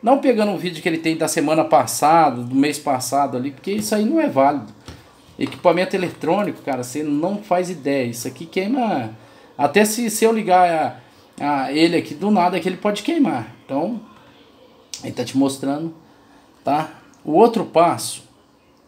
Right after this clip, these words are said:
tenha conhecimento da pessoa que você tá comprando, né? Veja a procedência do equipamento,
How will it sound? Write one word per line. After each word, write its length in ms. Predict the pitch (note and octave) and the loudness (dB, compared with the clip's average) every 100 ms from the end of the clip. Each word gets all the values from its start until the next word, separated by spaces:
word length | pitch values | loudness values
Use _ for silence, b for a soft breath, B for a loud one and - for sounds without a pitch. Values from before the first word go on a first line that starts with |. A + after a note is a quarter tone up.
| b b b b _ | b b b b _
tenha 260 | F3+ G#3+ G#3+ | 0 2 2
conhecimento 680 | G#3+ F3+ D#3 - C3 - - | 2 0 0 0 0 -2 -2
da 80 | D3+ | -4
pessoa 720 | - C3 - - D#3 D#3+ A2+ | -2 -4 -4 0 2 2 2
que 140 | A2+ | -4
você 260 | B2+ B2+ C#3 | -8 -6 -6
tá 120 | C#3 | -8
comprando, 560 | C#3 D#3+ D#3+ B2 A2 - - _ - | -6 -6 -6 -8 -10 -12 -20 _ -12
né? 200 | B2 B2 B B B | -12 -12 B B B
Veja 300 | - D3 D#3 | 0 4 6
a 40 | D3+ | 4
procedência 640 | E3 D#3 D3+ B2 B2+ B2 | 0 -2 -4 -4 -6 -6
do 100 | B2 | -10
equipamento, 720 | C#3+ - D#3 C3 C#3 C#3+ C#3+ | -12 -8 -4 -2 -2 -4 -8